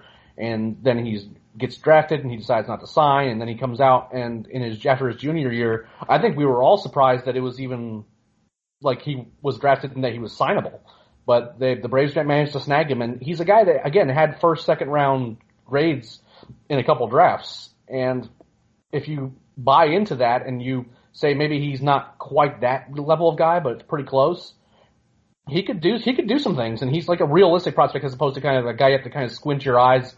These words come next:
and say maybe he's a major leaguer down the line. We'll see, but you, you can see him as a major leaguer, uh, especially now that he's kinda come back and, again, like Rob was talking about, finding his command,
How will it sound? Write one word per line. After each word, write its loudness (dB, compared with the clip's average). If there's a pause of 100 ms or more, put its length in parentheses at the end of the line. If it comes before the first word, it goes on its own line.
(300)
and -8
say 0
maybe 0
he's -4
a -4
major -4
leaguer -2
down 2
the -2
line. 0
We'll -2
see, -2
but -2 (400)
you, 0
you 0
can 2
see 2
him 4
as 4
a -4
major -2
leaguer, -2 (260)
uh, 2
especially 2
now 6
that 2
he's -6
kinda -2
come -4
back 2
and, -10
again, -2
like -2
Rob 0
was -12
talking -2
about, -4
finding -2
his -6
command, -4